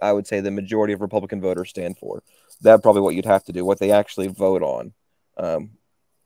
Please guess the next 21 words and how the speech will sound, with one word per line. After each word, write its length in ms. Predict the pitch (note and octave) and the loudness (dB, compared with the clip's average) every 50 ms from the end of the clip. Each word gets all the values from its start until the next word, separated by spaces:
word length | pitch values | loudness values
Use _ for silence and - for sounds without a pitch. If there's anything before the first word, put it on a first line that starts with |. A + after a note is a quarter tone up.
| _ _ | _ _
yeah, 240 | - G2+ G2 F#2 E2+ | -4 0 2 2 4
that'd 160 | F#2 G2+ G#2 | 6 4 4
be 80 | G#2 G#2 | 4 0
the, 120 | F#2+ F#2 F2 E2+ F2 F#2+ | -2 -2 -6 -8 0 2
that'd 160 | G2+ G#2 G#2 | 2 4 4
be 60 | A2 | 2
the 100 | G2 F#2+ | 2 2
only 180 | C2 E2+ G2+ G2 | 2 2 0 0
thing 160 | - G2 F#2+ | -2 -4 -6
that 60 | D#2 | -6
you 100 | - E2+ | -8 -8
could 220 | - - G2 E2+ - - - F2+ | -8 -8 -8 -8 -10 -14 -8 -4
base 260 | F#2 F#2+ G2 G2 - F#2 | -2 -2 -2 -2 -4 -6
it 60 | F2+ | -6
on. 140 | E2+ F2 F2 | -6 -6 -8
And 120 | F#2 F#2 | -4 0
right 220 | G2+ A2+ A#2+ - | 2 2 2 2
now, 520 | B1+ F2+ G#2+ B2 A#2+ G2 F2+ F2 E2+ G2 - _ _ _ _ _ _ _ - | 0 0 2 2 2 2 0 -2 -4 -6 -12 _ _ _ _ _ _ _ -8
um, 420 | G2 F#2 F2 F2 E2+ F2 G#2 - _ _ _ _ _ _ _ _ _ _ _ _ _ _ _ _ _ _ _ _ _ _ _ _ _ _ _ _ - - _ _ _ _ _ _ _ | -6 -6 -4 -6 -8 -8 -12 -14 _ _ _ _ _ _ _ _ _ _ _ _ _ _ _ _ _ _ _ _ _ _ _ _ _ _ _ _ -20 -20 _ _ _ _ _ _ _
it's 140 | F#2+ F#2+ - | -8 -4 -2
interesting. 580 | A2 G#2 - F#2+ F#2+ - - E2+ C2 G#2 A2 | -2 -2 -4 -8 -10 -10 -12 -12 -12 -14 -18